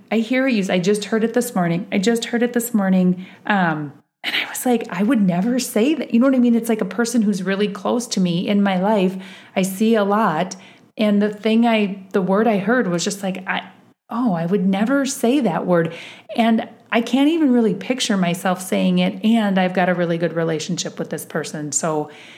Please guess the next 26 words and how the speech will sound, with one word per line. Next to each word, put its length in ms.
um, 500
I 100
don't 200
know. 200
I 80
mean, 180
I 120
think 340
as 160
a 80
white 340
person, 640
I 80
think 440
the 100
question 480
is, 160
like, 220
what's 340
the 160
need? 760
I 60
mean, 180
do, 380
I 160
just, 200